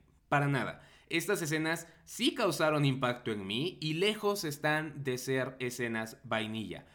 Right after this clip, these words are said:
Digo, no estamos enfrente de cincuenta sombras de Grey, que seamos sinceros, tampoco es algo de otro planeta, pero sí hubo momentos de la historia que me hicieron decir,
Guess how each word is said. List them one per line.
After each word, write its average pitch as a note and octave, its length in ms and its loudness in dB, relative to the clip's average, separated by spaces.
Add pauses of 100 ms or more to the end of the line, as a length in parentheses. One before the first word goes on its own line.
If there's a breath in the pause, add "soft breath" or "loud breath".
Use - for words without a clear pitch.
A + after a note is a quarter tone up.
(160 soft breath)
Digo, - 560 -4
no C3+ 200 0
estamos D3+ 440 -2
enfrente E3 580 0
de A#2+ 180 0
cincuenta A2 460 -6
sombras C3+ 320 -2
de F3+ 100 0
Grey, A3+ 400 -2
que A#2 160 -4
seamos G#2+ 420 -2
sinceros, D#3 480 -2
tampoco A2+ 460 -2
es A#2+ 120 -4
algo A#2 200 0
de A#2+ 80 -2
otro C3+ 220 -4
planeta, A#3+ 500 -2 (300 loud breath)
pero A#3+ 180 4
sí B3 120 0
hubo C4+ 120 4
momentos G3+ 440 2
de G3+ 80 0
la F#3 60 0
historia F3 440 0
que D#3+ 100 -2
me D3 80 2
hicieron D#3+ 340 0
decir, C3 420 -2